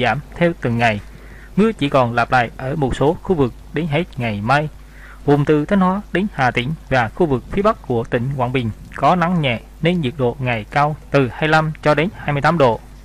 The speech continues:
Trong khi đó, vùng phía Nam tỉnh Quảng Bình trở vào cho đến Thừa Thiên Huế, trời không mưa nhưng mây vẫn còn nhiều và có nhiệt độ ngày thấp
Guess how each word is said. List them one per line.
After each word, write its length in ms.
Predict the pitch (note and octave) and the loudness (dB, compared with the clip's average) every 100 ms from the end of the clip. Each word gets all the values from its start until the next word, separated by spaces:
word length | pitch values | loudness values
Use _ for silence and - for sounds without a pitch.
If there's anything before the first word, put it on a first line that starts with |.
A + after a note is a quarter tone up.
| - - | -6 2
Trong 180 | G#3 | 2
khi 120 | G3 G3+ | 4 4
đó, 220 | F#3+ A3 - | 4 2 -6
vùng 280 | C3+ D3 C#3 | 2 2 2
phía 200 | B2+ A3 | -2 0
Nam 240 | G#3 F#3+ F#3+ - | 2 2 0 -4
tỉnh 160 | A#2 C3 D3+ | -4 -4 -2
Quảng 160 | B2+ | -2
Bình 180 | C3 A#2 - - | 0 -4 -6 -6
trở 140 | C3+ | 0
vào 220 | C#3+ A#2 | 2 2
cho 140 | G#2+ D3+ | 0 -2
đến 120 | F3 | 0
Thừa 260 | C3+ A#2+ A2 | 0 -2 -2
Thiên 140 | C#3 | -2
Huế, 200 | C#3+ D3+ - - | 0 0 -4 -4
trời 220 | C#3 C#3 C#3 | 2 4 4
không 200 | G3+ G3 | 2 4
mưa 200 | F#3+ F#3+ - - | 2 0 -6 0
nhưng 260 | F3+ F#3+ | 2 2
mây 180 | F#3 F#3 F3+ | 2 0 -2
vẫn 140 | B2 | -4
còn 160 | C3+ A#2+ | -2 -2
nhiều 200 | A#2+ G#2+ - | -2 -4 -6
và 240 | B2+ A#2+ G#2 | -2 -2 -2
có 120 | - | -2
nhiệt 180 | E3+ B2 | -2 -2
độ 160 | B2 A#2+ | -2 -2
ngày 220 | A#2 A2 | -2 -4
thấp 140 | - | -2